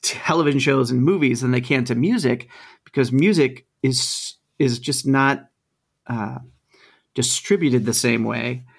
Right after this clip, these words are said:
And also, I think music becomes more personal than th-, those other things. And so it's, it's hard to connect. Um, and I can't remember if this made the last episode or not, but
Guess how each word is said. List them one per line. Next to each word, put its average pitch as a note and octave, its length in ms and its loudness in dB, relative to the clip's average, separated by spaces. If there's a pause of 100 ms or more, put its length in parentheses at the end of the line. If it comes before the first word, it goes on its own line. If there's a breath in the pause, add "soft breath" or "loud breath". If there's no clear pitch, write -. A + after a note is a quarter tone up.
(320 soft breath)
And C3 380 0
also, F3 300 2
I C3+ 100 2
think B2+ 220 -2
music C#3+ 360 0
becomes B2+ 360 -2
more B2+ 160 2
personal B2 680 -2 (460)
than A2 560 0 (380)
th-, A2 240 -12 (100)
those B2 240 2
other C#3 220 4
things. G#2+ 280 -2
And G#2+ 120 -4
so A#2 320 0
it's, B2+ 340 -4
it's - 160 -2
hard D#3+ 300 -2
to - 80 -2
connect. B2 480 -2 (380 soft breath)
Um, B2 160 0
and C3 80 2
I C3+ 40 -2
can't G3 220 0
remember E3 240 2
if C3 100 -6
this D3+ 220 -2
made B2+ 540 2 (320 loud breath)
the A#2 100 0
last C3+ 400 0
episode D3 400 -2
or G#2+ 80 -2
not, G#2+ 300 -2
but A2 220 0